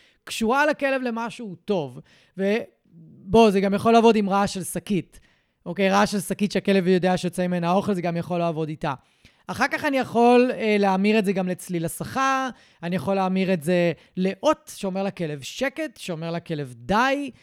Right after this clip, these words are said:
אני יכול להמיר את זה לכל מיני אותות אחרים שיעזרו לי ללמד את הכלב להפסיק לנבוח ברגע שאני מבקש ממנו.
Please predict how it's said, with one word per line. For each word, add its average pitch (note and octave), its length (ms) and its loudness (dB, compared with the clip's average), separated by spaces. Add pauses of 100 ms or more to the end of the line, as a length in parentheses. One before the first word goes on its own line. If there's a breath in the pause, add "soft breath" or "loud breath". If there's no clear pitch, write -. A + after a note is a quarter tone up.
(240 soft breath)
אני F#3+ 60 -6
יכול C#4+ 140 -4
להמיר C#4 460 2
את A#3+ 60 2
זה A#3 160 4
לכל A3 360 2
מיני B3+ 300 4
אותות A#3 380 -4
אחרים D4+ 500 -4
שיעזרו A#3+ 1200 -4
לי C#4+ 180 4
ללמד A#3+ 220 4
את B3 100 0
הכלב A#3+ 280 0
להפסיק A3 400 -4
לנבוח G#3+ 400 0
ברגע F3+ 340 -2
שאני E3+ 280 -4
מבקש E3 520 -4
ממנו. D#3 360 -8